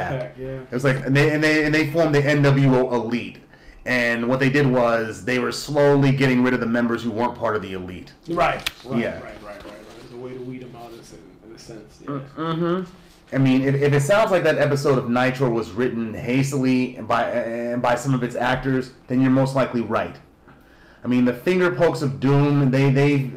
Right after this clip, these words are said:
Speaker 2: laying down for the pin like that, they become like a staple in pro wrestling since.
Speaker 1: Yeah.
Speaker 2: And they have strong negative connotations because that night on Nitro, the fans did not get what they paid to go see.
Speaker 1: Yeah.
Speaker 2: Nash against Goldberg. That didn't happen at all.
Speaker 1: I thought that shit was,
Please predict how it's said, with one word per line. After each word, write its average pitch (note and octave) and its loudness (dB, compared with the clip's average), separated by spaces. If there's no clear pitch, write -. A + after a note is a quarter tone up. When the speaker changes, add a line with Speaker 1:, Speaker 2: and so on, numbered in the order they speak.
Speaker 2:
laying C#3+ 2
down C#3+ 4
for C3+ 0
the B2 0
pin C#3+ 0
like C3+ 2
that, C3+ 2
they C#3 2
become C#3 2
like C3+ 2
a - -4
staple B2 -2
in G#2 -6
pro A2+ -4
wrestling G#2+ -4
since. - -10
Speaker 1:
Yeah. E3 -2
Speaker 2:
And B2+ 0
they C#3 4
have B2+ 2
strong C#3+ 2
negative B2 0
connotations G#2+ -6
because G#2+ -6
that D#3 2
night G3 4
on D3+ 4
Nitro, E3 2
the B2 -2
fans D#3+ -2
did C3+ 0
not C#3 0
get C#3 0
what C3 -2
they C3 0
paid B2+ -2
to B2 -2
go A2 -4
see. F#2+ -8
Speaker 1:
Yeah. F2 -8
Speaker 2:
Nash C#3 2
against B2+ -2
Goldberg. G#2 -2
That B2+ 0
didn't C#3+ 2
happen C3+ 2
at A#2 0
all. A#2 -2
Speaker 1:
I D#3+ -6
thought E3+ -2
that D#3 -4
shit D3 -8
was, C#3+ -10